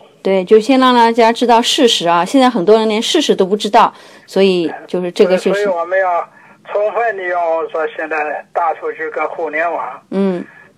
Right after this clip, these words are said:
Speaker 2: 把我们的东西，呃，很坦率的，呃，
Speaker 1: 嗯。
Speaker 2: 给大家来研究。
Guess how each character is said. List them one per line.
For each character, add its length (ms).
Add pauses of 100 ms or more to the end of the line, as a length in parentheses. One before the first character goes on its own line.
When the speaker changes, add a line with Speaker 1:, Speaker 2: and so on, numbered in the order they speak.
(120)
Speaker 2:
把 160
我 140
们 120
的 140
东 300
西， 260 (1080)
呃， 320
很 240
坦 260
率 220
的， 100 (680)
呃， 100
Speaker 1:
嗯。 140
Speaker 2:
给 160
大 180
家 160
来 220
研 320
究。 180